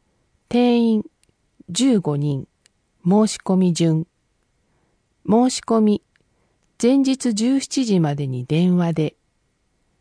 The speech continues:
零三、五六六六、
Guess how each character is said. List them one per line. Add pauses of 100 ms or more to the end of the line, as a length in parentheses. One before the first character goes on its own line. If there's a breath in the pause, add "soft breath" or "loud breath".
(440)
零
三、 (680)
五
六
六
六、